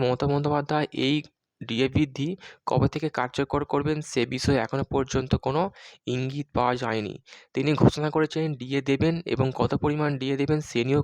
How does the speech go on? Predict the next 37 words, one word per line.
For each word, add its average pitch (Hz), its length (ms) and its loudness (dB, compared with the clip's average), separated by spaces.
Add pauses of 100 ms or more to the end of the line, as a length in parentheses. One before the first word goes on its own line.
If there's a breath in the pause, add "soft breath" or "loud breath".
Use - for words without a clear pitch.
কোনো 147 140 2 (500 loud breath)
নিশ্চিত 123 460 -4
তিনি 139 140 -2 (120)
আপডেট 131 320 -2 (100)
দেননি। 107 320 -4 (800 loud breath)
তো 143 60 2 (140)
বন্ধুরা, 156 240 2 (140)
এই 127 120 0
ছিল 143 100 0 (140)
ডিএ 113 140 0 (100)
সংক্রান্ত 143 360 -2 (100)
গুরুত্বপূর্ণ 131 400 2 (120)
আপডেট। 127 400 -2
কেমন 127 300 0
লাগলো, 143 180 0 (100)
কমেন্ট 123 300 0
করে 143 220 0
লাইক 107 200 -2
করতে - 200 -2
ভুলবেন 127 400 2
না। 147 60 0 (500 loud breath)
ডিএ 135 160 2 (100)
সংক্রান্ত 151 360 0 (140)
পরবর্তী 127 340 2 (100)
আপডেট 139 260 -4 (100)
পাওয়ার 123 220 2 (100)
জন্য 135 220 -2
আমাদের 110 220 0
চ্যানেলটি 104 300 -2
সাবস্ক্রাইব - 400 -2
করে 151 180 4
রাখবেন। 139 240 -2 (400 loud breath)
Thank 135 240 0
you 147 140 4
বন্ধুরা, 147 320 4
ভিডিওটি 117 280 2
দেখার 113 200 -2